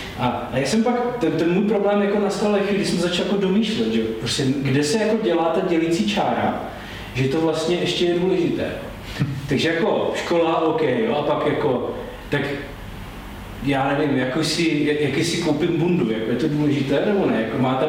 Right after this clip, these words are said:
Bůh nějaký plán, který si mám koupit bundu. A ty to můžeš dohnat až do toho, jako že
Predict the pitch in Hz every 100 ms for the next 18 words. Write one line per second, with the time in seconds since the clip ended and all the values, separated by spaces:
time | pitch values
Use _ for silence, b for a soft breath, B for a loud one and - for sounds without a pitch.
0 | 156 160 156 135 175 170 127 139 - 143
1 | 131 147 139 151 - 190 180 143 117 117
2 | B B 143 151 151 196 196 - 185 175
3 | 185 175 175 175 185 170 196 196